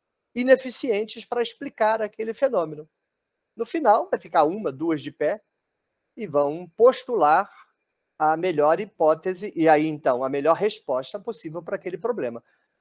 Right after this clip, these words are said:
Essa hipótese carrega em si um elemento de crença, de antecipação. Se você antecipa alguma coisa, você traz para o presente algo que você imagina que só vai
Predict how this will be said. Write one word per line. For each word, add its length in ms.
Essa 340
hipótese 920
carrega 400
em 100
si 220
um 100
elemento 460
de 240
crença, 500
de 220
antecipação. 1040
Se 100
você 220
antecipa 720
alguma 320
coisa, 540
você 260
traz 340
para 180
o 60
presente 640
algo 360
que 100
você 240
imagina 640
que 140
só 160
vai 380